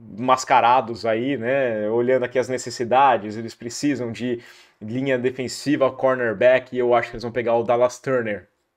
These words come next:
o edge de Alabama, né? Vou colocar aqui, aqui o Dallas Turner indo para o, o, o Atlanta Falcons. E aí na nove nós temos o Chicago Bears de volta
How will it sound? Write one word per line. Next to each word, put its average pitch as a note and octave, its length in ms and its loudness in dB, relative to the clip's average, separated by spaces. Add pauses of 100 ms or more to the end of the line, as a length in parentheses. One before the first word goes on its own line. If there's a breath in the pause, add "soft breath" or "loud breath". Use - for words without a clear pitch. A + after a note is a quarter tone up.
(120)
o A2+ 340 -2
edge A#2 420 0
de A2 260 -4
Alabama, A2 600 0 (380)
né? A#2 360 -2
Vou - 80 -20
colocar G2+ 300 -4
aqui, - 180 -12
aqui G#2+ 180 -10
o A2 80 -8
Dallas G#2+ 320 -2
Turner A#2+ 500 -4
indo A#2 400 -6 (140)
para A2+ 460 2 (420 loud breath)
o, A2 1300 -4 (320)
o, B2 80 -4
o B2 60 6
Atlanta C3 300 2
Falcons. A2 680 -2 (320 loud breath)
E F3 60 0
aí F3 120 4
na F3+ 120 2
nove D3+ 400 6
nós D#3 160 0
temos C#3 240 0
o C3 40 -6
Chicago C3 320 0
Bears A#2+ 260 2
de B2+ 120 -6
volta C3 680 4